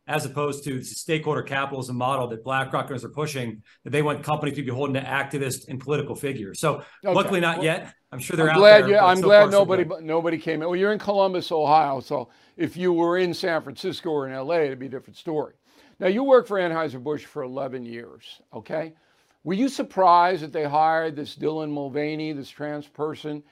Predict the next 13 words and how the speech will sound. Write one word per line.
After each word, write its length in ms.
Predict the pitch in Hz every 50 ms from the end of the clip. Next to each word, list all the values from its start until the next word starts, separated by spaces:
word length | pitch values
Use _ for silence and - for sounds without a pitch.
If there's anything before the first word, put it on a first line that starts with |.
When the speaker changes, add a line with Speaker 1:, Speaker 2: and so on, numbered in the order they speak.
| _ _ _ _ _
Speaker 2:
to 420 | - - - 156 147 147 143 143 -
market 680 | - 131 135 143 147 156 139 131 160 160 156 147 127 110
Bud 220 | 120 147 156 135
Light? 280 | 143 151 147 151 156 - _ _
Did 120 | 120 127 120
that 140 | 226 254 240
surprise 480 | - 240 - - 202 202 208 220 190
you 120 | 202 233 233
when 100 | 226 214
you 80 | 202
first 260 | 196 - 220 208 202
saw 220 | - 220 226 233 -
it? 80 | -